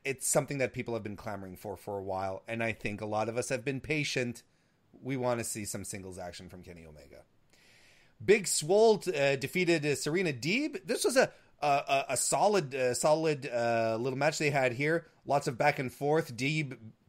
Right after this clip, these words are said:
picks Swole apart, and she looked great. Some great technical work, some great groundwork in control for most of the match until Swole hits a back elbow and a headbutt.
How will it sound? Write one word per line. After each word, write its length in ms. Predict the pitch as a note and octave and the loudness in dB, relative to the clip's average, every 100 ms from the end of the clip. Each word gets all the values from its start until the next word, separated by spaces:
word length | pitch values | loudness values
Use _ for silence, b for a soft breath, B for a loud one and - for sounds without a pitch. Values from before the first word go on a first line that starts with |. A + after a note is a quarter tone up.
| _ | _
picks 260 | D#3 C3+ - | -4 -4 -4
Swole 480 | - C3 C3+ D3+ C#3 | -4 -2 2 2 0
apart, 320 | - D3 C3 | 0 0 0
and 80 | A2+ | -4
she 160 | D#3 | -4
looked 260 | C#3+ C3+ F#2 | -2 -4 -6
great. 380 | G#2+ C3 C#3+ - | -2 0 0 -4
Some 200 | G#2+ F#2+ | -10 -12
great 440 | F2+ G#2 C3+ D3 - | -12 -6 -2 -2 -4
technical 420 | C#3 C#3 C3+ C3+ | -10 -8 -8 -4
work, 160 | C3+ | -4
some 160 | C3 F#2+ | -6 -10
great 240 | G2+ B2 | -8 -8
groundwork 760 | G#2 A2+ C3+ C#3+ C#3+ C#3+ C#3+ - b b b b | -6 -2 0 0 0 0 -2 -6 b b b b
in 140 | D#3 | -6
control 400 | D3 C#3 - D3+ | -4 -4 2 2
for 140 | D3 C3 | 2 -2
most 180 | C3+ | -4
of 80 | C3+ | -4
the 60 | A#2 | -2
match 260 | C3 C#3+ | 0 0
until 240 | B2 A2 C3 | -2 -6 -8
Swole 300 | - C#3 C3 | -4 -2 -2
hits 160 | C3 | -6
a 40 | A2+ | -4
back 280 | B2 A#2+ - | -4 -4 -4
elbow 400 | C3 C3+ C3 B2+ | -4 0 0 0
and 80 | G#2+ | -2
a 60 | |
headbutt. 420 | G2 C#3 C3+ D3+ | -6 -2 4 4